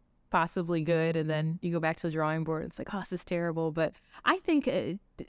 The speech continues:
I know when something's gonna be good, and I feel like I know when something's not <laughs> gonna be good,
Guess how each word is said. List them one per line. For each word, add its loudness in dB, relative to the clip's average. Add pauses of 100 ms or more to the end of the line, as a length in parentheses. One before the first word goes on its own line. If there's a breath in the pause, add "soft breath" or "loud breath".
(120)
I 2
know 6
when 2
something's -2
gonna 0
be 0
good, -2
and 0
I -2
feel -2
like -4
I -2
know -2
when -4
something's -6 (260)
not -4
<laughs> -6
gonna 4
be 0
good, 4